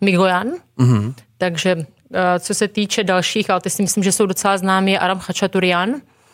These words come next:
Speaker 1: a šavlový tanec William Saroyan, arménského původu, zpěvačka Cher. A, mm, myslím si, že i jeden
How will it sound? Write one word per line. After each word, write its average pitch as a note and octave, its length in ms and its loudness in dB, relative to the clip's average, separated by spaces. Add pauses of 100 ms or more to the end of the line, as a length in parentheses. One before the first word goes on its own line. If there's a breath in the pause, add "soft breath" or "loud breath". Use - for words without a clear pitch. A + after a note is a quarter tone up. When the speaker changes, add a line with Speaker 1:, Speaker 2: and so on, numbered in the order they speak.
(400 soft breath)
Speaker 1:
a F#3 200 0
šavlový G3 460 0
tanec F#3 380 -2
William F3+ 300 0
Saroyan, G3 720 0
arménského F#3 640 -2
původu, F#3+ 800 0
zpěvačka F#3+ 520 -4
Cher. F3 380 -2 (1300)
A, F3 380 2 (460 loud breath)
mm, F#3+ 840 2
myslím F#3+ 280 -2
si, G#3 160 -2
že G3+ 100 2
i G3+ 160 -6
jeden G3 600 0